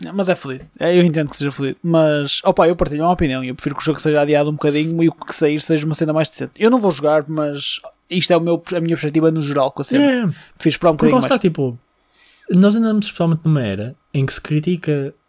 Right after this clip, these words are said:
Speaker 2: companhias que lançam jogos demasiado cedo.
Speaker 1: True.
Speaker 2: Mas a partir do momento que dão de lei a um jogo que tu queres,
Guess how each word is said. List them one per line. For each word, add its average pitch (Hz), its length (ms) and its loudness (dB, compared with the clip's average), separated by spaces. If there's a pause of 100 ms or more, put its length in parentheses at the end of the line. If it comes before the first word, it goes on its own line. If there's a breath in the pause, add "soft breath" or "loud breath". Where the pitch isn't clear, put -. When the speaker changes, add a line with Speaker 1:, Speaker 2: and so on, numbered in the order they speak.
(380)
Speaker 2:
companhias 151 540 2
que - 80 -6
lançam 131 220 0
jogos 123 220 -2
demasiado 117 360 -2
cedo. 104 340 -10 (600)
Speaker 1:
True. 143 480 0
Speaker 2:
Mas 147 120 8
a 156 60 4
partir 165 340 2
do 190 80 2
momento 156 400 2
que - 80 -14
dão 151 120 4
de 160 80 4
lei 143 240 2
a 131 40 0
um 131 80 0
jogo 131 200 0
que - 80 -16
tu 127 100 -6
queres, 107 460 -6